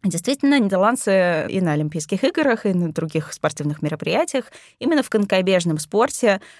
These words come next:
очень, э, достойно себя показывают. И, кстати, именно в Нидерландах изобрели особый вид коньков. Называются они клопсchaatsen.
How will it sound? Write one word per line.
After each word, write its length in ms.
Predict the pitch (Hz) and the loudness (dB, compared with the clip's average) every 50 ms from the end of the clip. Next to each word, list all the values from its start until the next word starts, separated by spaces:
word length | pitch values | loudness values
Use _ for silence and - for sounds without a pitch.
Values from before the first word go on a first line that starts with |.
| _ _ | _ _
очень, 480 | - 175 208 - - 226 202 190 180 165 | 0 0 0 2 0 0 2 2 2 2
э, 400 | 160 156 151 151 147 - - - - | 2 0 0 -2 -2 -4 -8 -10 -10
достойно 720 | - - 180 180 170 - - - 170 175 196 226 220 190 | -6 0 0 0 0 0 0 2 2 4 4 2 0 0
себя 240 | - - - 165 151 | -2 -4 -4 -4 -4
показывают. 680 | 151 151 151 143 147 156 214 247 311 339 370 - _ - - - - - - - _ _ | -4 -4 0 -2 0 0 0 0 0 0 -2 -4 _ -20 -20 -20 -20 -20 -20 -20 _ _
И, 120 | - 240 - | -2 -2 -2
кстати, 340 | - - 240 233 226 - 214 | 0 0 -2 -2 0 0 -2
именно 440 | 240 254 262 247 226 208 202 180 - | 0 0 0 0 0 0 0 -2 -2
в 100 | - 175 | -2 -2
Нидерландах 720 | 196 196 180 - 165 165 170 180 226 302 277 277 196 - 190 | -2 0 0 -2 -2 0 2 2 2 2 2 0 -2 -2 -4
изобрели 680 | 170 180 156 180 170 180 190 175 175 196 226 233 233 | -4 -2 -4 -2 -2 -2 -2 -2 0 0 2 2 2
особый 420 | 220 - - 165 - - 185 208 202 | 0 0 -2 -4 -2 0 2 2 2
вид 260 | 180 220 220 202 - | 4 2 0 0 -4
коньков. 720 | - 156 147 147 151 - 196 214 311 349 - - - _ - - - - - _ _ | -8 -6 -6 -6 -2 2 4 4 4 2 -2 -10 -20 _ -20 -20 -20 -20 -20 _ _
Называются 440 | 175 170 170 180 180 170 - 165 | -4 -2 0 0 -2 -2 0 -2
они 340 | 151 151 156 156 147 143 - _ _ _ | 0 0 0 0 -2 -4 -6 _ _ _
клопсchaatsen. 1080 | - 196 196 349 - - - - - 285 269 285 302 302 - - - 359 415 427 392 | -2 0 0 0 -2 -4 -10 -2 0 0 0 0 -2 -4 -4 -2 0 0 0 -2 -6